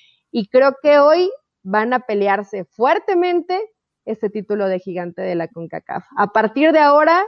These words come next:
y probablemente hasta el Mundial, que también México tendrá algunos partidos, ¿no? En el dos mil veintiséis, va a ser una lucha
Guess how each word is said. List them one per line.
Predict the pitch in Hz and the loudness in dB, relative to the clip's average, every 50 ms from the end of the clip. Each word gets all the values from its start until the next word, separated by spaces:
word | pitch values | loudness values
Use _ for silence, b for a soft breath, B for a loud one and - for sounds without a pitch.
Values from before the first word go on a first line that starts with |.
| - - | -4 -8
y | 233 196 | -10 -6
probablemente | - 208 208 208 214 214 226 240 233 233 226 226 220 220 - 247 247 247 233 - | -2 0 0 2 2 2 2 2 0 0 -2 -4 -4 -4 0 0 2 2 2 0
hasta | - 180 196 202 - _ 214 | -2 -2 -4 -4 -4 _ -8
el | 202 202 | -8 -6
Mundial, | 190 202 208 208 214 220 220 220 - | -6 -6 -4 -2 0 0 0 -2 -4
que | 214 | -6
también | 208 - 196 196 202 196 208 | -6 -4 -4 -4 -2 -2 -2
México | 202 202 202 220 202 - 214 208 | -4 -4 -6 -8 -10 -10 -10 -10
tendrá | 208 190 185 185 185 196 196 196 196 b b b b b b - | -8 -8 -6 -2 0 0 0 0 -2 b b b b b b -2
algunos | - 214 214 226 220 233 226 226 | 0 0 2 2 2 0 0 -2
partidos, | - 196 - - - 196 196 185 175 170 | -4 -6 -6 -6 -4 -2 0 0 0 -2
¿no? | 185 202 | -2 -4
En | 214 | -2
el | 208 202 | -2 -2
dos | 190 175 185 | -4 -4 -4
mil | 208 208 202 | -4 -4 -2
veintiséis, | 226 233 233 - 196 180 _ 226 233 247 285 269 - b b b b b b - 240 | -2 -4 -4 -4 -8 -6 _ -2 0 0 -2 -4 -8 b b b b b b -2 0
va | 254 | 0
a | 247 | 2
ser | 247 285 269 285 | 2 2 2 2
una | 277 277 269 269 | 2 2 2 2
lucha | 277 277 285 269 - 311 302 311 311 330 | 2 0 -2 -2 -2 0 2 2 2 2